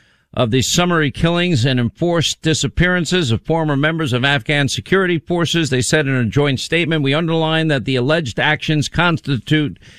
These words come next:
serious human rights abuses and contradict the Taliban's announced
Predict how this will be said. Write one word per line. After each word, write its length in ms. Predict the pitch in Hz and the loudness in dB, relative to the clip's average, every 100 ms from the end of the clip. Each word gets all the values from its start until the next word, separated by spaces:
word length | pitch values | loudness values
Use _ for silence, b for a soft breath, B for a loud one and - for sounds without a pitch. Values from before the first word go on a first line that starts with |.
| B B B B | B B B B
serious 640 | - - 226 254 240 202 | -4 0 2 2 0 0
human 260 | 208 202 196 | 0 0 0
rights 280 | 185 196 - | 0 0 -2
abuses 580 | 147 202 226 - 165 156 | 0 0 2 2 0 0
and 200 | 143 110 | 0 2
contradict 560 | 196 202 185 180 170 | 2 2 0 0 -2
the 80 | 139 | -4
Taliban's 760 | - 180 180 160 170 165 151 | 0 0 0 -2 0 0 2
announced 520 | 131 135 175 180 - | 2 2 0 0 -4